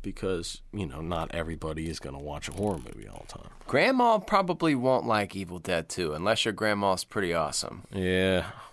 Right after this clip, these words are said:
Speaker 1: I think there's a few grandmas that might like it.
Speaker 2: Yeah, well, shit, this movie's old enough, yeah.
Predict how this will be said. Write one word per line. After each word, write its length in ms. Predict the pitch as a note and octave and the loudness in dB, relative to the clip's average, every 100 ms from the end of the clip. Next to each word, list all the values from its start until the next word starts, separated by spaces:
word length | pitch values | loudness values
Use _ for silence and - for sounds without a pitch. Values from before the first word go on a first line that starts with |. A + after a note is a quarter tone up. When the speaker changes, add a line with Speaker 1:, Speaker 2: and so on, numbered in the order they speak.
| - | -10
Speaker 1:
I 40 | |
think 140 | G#2 - | -8 -4
there's 160 | F#2 | -2
a 60 | F2+ | -2
few 260 | - F2 E2 | -2 -2 -2
grandmas 500 | D2+ C#2 C#2+ D2 C#2+ | -4 -4 -4 -4 -6
that 80 | |
might 240 | C#2 C#2 C#2 | -8 -8 -8
like 260 | C#3 - | -8 -8
it. 100 | - - - - - - | -10 -14 -20 -20 -18 -4
Speaker 2:
Yeah, 180 | D2+ C#2+ | 0 0
well, 140 | E2 - | 0 -2
shit, 300 | - F#2 - | -2 -2 -2
this 200 | F#2+ G2 | -6 -4
movie's 300 | G2 D#2 F2+ | -4 -4 -4
old 180 | E2 | -4
enough, 320 | D2+ C#2+ E2 F2 | -4 -6 -6 -8
yeah. 260 | E2+ E2+ | -6 -8